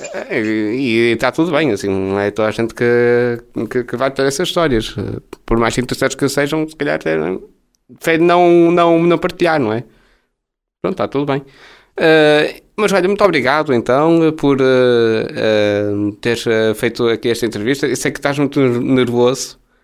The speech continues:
mas, eh, mas pronto, assim, eh, eh, assim, já por si só, só o facto de tu teres, eh, feito aqui esta entrevista, assim, eh, e ter, eh, corrido até que bem, eh, já é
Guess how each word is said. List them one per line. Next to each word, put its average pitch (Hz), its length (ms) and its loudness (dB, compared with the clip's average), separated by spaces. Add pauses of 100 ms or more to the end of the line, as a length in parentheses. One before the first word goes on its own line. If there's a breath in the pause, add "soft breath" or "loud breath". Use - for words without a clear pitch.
(300)
mas, 131 440 2
eh, 127 760 4
mas 277 180 -2
pronto, 190 300 -2
assim, 113 300 0
eh, 101 400 0 (440)
eh, 101 500 0 (1200)
assim, 147 220 -2
já 175 340 0
por 175 200 -4
si 160 160 0
só, 151 500 2
só 147 180 -2
o 143 40 -4
facto 147 320 -6
de 147 240 0
tu 139 140 -4
teres, 143 400 -2
eh, 135 240 2
feito 139 300 -2
aqui 143 140 -4
esta 139 200 -2
entrevista, 127 600 -4
assim, 131 480 0
eh, 127 260 0
e 120 160 -2
ter, 123 320 -2 (560 loud breath)
eh, 123 520 2
corrido 160 480 0
até 160 180 -4
que - 100 -6
bem, 127 420 2
eh, 123 540 -6
já 147 220 0
é 151 220 0